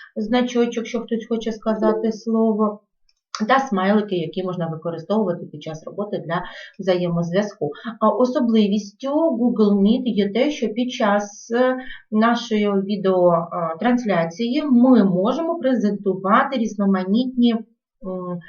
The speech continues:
документи. Ми можемо розпочати презентацію, можемо показати документ, можемо показати таблицю,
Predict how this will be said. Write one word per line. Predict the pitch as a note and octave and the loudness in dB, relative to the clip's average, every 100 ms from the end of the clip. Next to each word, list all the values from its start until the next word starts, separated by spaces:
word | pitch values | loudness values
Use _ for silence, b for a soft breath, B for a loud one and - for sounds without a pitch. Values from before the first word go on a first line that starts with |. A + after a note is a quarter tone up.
| B B | B B
документи. | G#3 B3 B3+ G#3+ D#3+ - D#3 | 2 4 4 4 2 -4 -2
Ми | A3 | 2
можемо | D4 C#4 C4 A#3+ | 2 2 4 4
розпочати | B3+ C4+ - B3+ A3+ G3 F3+ F#3 | 4 2 -2 -4 -2 -2 -2 -4
презентацію, | F3 B3 B3 B3 - F#3 F3 - D#3 D#3 | -4 -2 0 -2 0 -2 -4 -6 -6 -6
можемо | D#3 G3 B3 C#4 | 0 0 0 -2
показати | C4 B3+ A3 A3+ A#3 A#3 | -4 -4 -2 -2 -2 -2
документ, | G#3+ - G3 F3 D3+ - | -4 -2 -2 -2 -6 -6
можемо | F3 A#3 C4 | -2 0 -2
показати | B3+ B3+ A#3 A#3 A#3 | -2 -4 -4 -4 -4
таблицю, | A3+ G#3+ G3 G3 F#3+ | -4 -2 0 0 -2